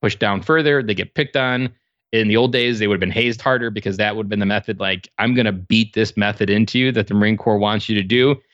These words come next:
Instead of trying to help pull something out, they'll tr-,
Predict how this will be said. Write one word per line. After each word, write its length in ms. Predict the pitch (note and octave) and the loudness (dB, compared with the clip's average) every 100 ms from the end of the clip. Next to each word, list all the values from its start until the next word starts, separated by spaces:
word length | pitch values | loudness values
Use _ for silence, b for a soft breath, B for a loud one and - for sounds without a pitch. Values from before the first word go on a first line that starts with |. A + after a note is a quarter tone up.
| b b _ | b b _
Instead 640 | A2+ A2 G#2+ G#2 - B2 | 0 0 0 -2 -2 -2
of 180 | A#2 A2 | 0 -4
trying 380 | F#2 - A2+ A2+ | -6 -4 -2 0
to 80 | A2 | 0
help 280 | A#2 A2+ G2 | 0 -2 0
pull 180 | A#2+ A2+ | -2 0
something 380 | B2+ A2 A2 | 0 0 0
out, 240 | G2+ C#3+ D#3+ | 0 0 0
they'll 140 | G#2+ | -2
tr-, 120 | - | -2